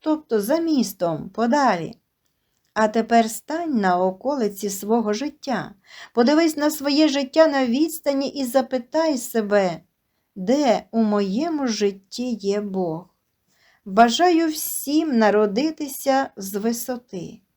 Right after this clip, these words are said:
відкинути всю суєту цього світу та поставити у центрі свого життя Бога.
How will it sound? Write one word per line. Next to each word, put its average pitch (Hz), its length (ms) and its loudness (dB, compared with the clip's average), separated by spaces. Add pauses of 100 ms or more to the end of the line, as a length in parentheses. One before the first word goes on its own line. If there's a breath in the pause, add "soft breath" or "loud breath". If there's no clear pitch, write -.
(400 loud breath)
відкинути 277 920 0
всю 302 440 -2
суєту 269 580 0
цього 254 320 0
світу 233 880 0 (380 loud breath)
та 277 180 2
поставити 302 1000 -2
у 285 180 -6
центрі 262 920 -2
свого 233 640 2
життя 214 720 -4 (140)
Бога. 190 680 -4